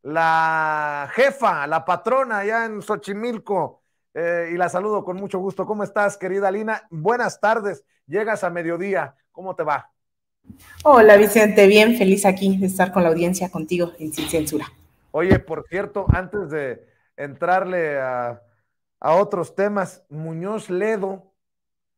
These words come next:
Speaker 1: anda tratando de convencer a Ricardo Monreal y a Marcelo Ebrard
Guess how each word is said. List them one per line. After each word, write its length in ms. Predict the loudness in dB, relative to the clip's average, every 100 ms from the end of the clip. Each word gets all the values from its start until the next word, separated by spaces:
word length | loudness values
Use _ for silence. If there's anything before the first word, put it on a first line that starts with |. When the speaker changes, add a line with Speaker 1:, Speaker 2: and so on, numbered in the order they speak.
| _ _
Speaker 1:
anda 260 | -8 -6 -4
tratando 400 | -4 -4 -4 -2
de 100 | -4
convencer 560 | -6 -6 -6 -4 0 2
a 60 |
Ricardo 480 | 0 0 0 0 -2
Monreal 560 | -4 -2 2 2 2 -4 _ _
y 140 | 2
a 80 | 4
Marcelo 520 | 2 -2 -2 -2 0
Ebrard 440 | 0 2 2 2